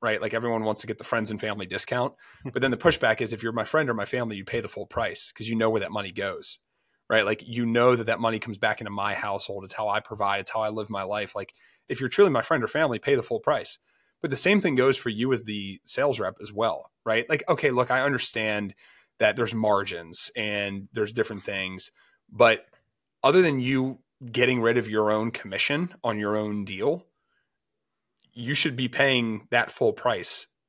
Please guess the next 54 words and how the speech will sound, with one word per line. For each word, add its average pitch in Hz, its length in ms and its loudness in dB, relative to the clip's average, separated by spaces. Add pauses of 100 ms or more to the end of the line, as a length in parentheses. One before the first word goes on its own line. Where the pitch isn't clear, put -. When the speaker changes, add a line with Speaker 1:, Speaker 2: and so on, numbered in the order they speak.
(160)
Speaker 1:
thereafter, 104 680 0 (220)
right? 107 140 -2
Because 107 360 0
I 117 120 4
wanted 160 240 4
to 127 60 0
be 123 80 4
able 120 100 4
to 107 80 4
show 120 240 0
my 113 140 2
proposal, 110 680 0 (260)
'cause 117 140 0
inevitably 120 480 4
I 110 80 4
knew 113 220 2
the 110 80 0
next 107 240 0
thing 113 120 -4
I 110 40 0
was 107 100 -4
gonna 107 120 -6
get, 110 160 0
"Oh 135 60 2
yeah, 127 140 4
you 117 160 2
own 123 80 0
a 113 40 -2
solar 110 260 0
system, 104 280 -6
but 104 80 -6
you 120 80 -4
probably 120 240 -2
got 107 200 0
some 101 200 -6
blowout 107 640 4
deal." 101 380 -6 (360)
Nope, 135 260 2
<laughs> - 40 -20
here's - 320 -4
my 120 140 0
price, 101 380 -4 (460)
right? 117 140 4
It 98 60 2
was 110 120 -4
exactly 120 520 2
what 117 220 0
you 113 140 -4
paid 92 420 -6
or 143 120 8
within 127 260 4
a 113 40 2
certain 123 300 -2
range 107 560 -2